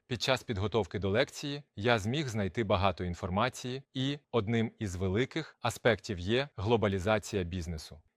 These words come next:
Як я вже згадував раніше, Атеми з моменту свого заснування зосередила багато зусиль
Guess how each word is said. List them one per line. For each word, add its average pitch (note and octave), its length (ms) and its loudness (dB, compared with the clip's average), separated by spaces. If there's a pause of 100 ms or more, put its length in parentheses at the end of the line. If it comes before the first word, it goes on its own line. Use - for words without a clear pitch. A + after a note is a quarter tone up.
Як A#2+ 420 4
я A2 200 6
вже G#2 200 0
згадував G2 500 2
раніше, B2+ 600 -4
Атеми E2+ 580 -4 (340)
з G2 100 -8
моменту D3+ 400 2
свого B2+ 280 -2
заснування B2 760 0 (140)
зосередила B2 600 0
багато A2 420 0
зусиль C3 440 -2